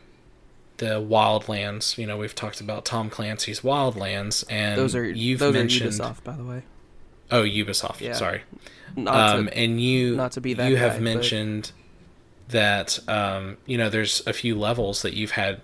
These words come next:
Speaker 1: that you've struggled to complete because you can't get anybody to play with you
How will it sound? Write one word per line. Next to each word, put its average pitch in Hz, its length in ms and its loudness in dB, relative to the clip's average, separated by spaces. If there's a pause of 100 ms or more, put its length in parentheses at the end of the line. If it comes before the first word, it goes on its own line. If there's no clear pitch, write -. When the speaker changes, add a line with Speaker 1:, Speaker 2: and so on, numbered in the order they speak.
Speaker 1:
that 104 140 -4
you've 113 160 0
struggled 113 480 0
to - 80 -6
complete 113 540 2 (400)
because 107 300 0
you 107 80 0
can't 110 280 -2
get 104 160 -2
anybody 101 600 0
to - 160 -6
play 101 240 -2
with 107 300 0
you 98 180 -2